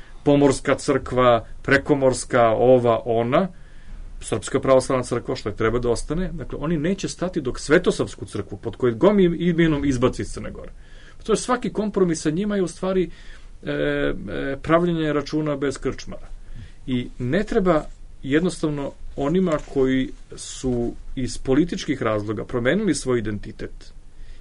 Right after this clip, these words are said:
i imaju namera da, namere da po hrvatskom modelu reše srpsko pitanje u Crnoj Gori, pružati ruku, jer ništa se dobro iz toga neće izroditi. Dakle, patrijarh srpski treba da ostane patrijarh srpski.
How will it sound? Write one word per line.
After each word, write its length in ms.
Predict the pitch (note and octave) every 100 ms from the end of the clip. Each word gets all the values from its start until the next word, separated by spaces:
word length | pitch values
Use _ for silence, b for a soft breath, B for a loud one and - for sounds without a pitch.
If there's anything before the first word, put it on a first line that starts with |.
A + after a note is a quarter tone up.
| b
i 80 | C3
imaju 400 | C3 D3+ A3 G3
namera 480 | D3 C3 A#2 G#2 G#2
da, 180 | G#2+ -
namere 400 | C3+ C#3+ A#2+ G#2+
da 120 | G#2+
po 140 | G#2+ A#2
hrvatskom 500 | D3+ A3 G#3+ - C3+
modelu 340 | B2 B2+ A#2+
reše 260 | A2 G#2+ G#2+
srpsko 340 | A#2+ - A#2
pitanje 360 | G#2+ G#2+ A2 E2
u 40 |
Crnoj 280 | - - G2
Gori, 280 | A#2+ A3 G3+ B B B -
pružati 460 | - D3+ G#3+ G#3+ D#3
ruku, 340 | F#3+ F#3+ G3 -
jer 240 | B2 G#2
ništa 420 | G#2+ D3 G#3+ -
se 260 | D#3+ - D3 - - -
dobro 580 | B2 A#2 C#3+ D3 C3 B2 -
iz 200 | A2+ -
toga 240 | B2 B2
neće 280 | A#2 A2 A#2
izroditi. 500 | G#2+ A#2 B2 - - B B B
Dakle, 300 | B2+ - A#2+
patrijarh 380 | A#2 - G3 G3
srpski 340 | - F#3+ -
treba 220 | D#3 E3+ E3
da 100 | C3+
ostane 320 | C3 D#3 C#3+ b b -
patrijarh 360 | A2+ G2+ B2+ G2
srpski. 340 | G2+ - -